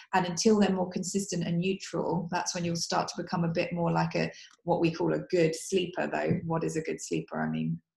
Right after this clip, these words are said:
anyway. Um, but, uh, so I find that really interesting that she said that. So the first point would be for me,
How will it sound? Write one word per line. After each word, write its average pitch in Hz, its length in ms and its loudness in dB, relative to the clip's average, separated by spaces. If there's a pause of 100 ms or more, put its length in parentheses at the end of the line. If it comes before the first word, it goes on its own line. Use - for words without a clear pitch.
(160)
anyway. - 360 0 (360)
Um, 180 460 6
but, 185 300 8
uh, 180 240 8
so 180 400 4
I 185 120 4
find 214 260 8
that - 120 4
really 180 200 2
interesting 175 340 -2
that 175 100 -2
she - 120 -2
said 170 220 -2
that. - 200 0
So 165 100 4
the 160 240 -4
first 202 280 6
point 170 220 0
would 165 140 -2
be 160 200 2
for 170 100 -6
me, 160 340 -2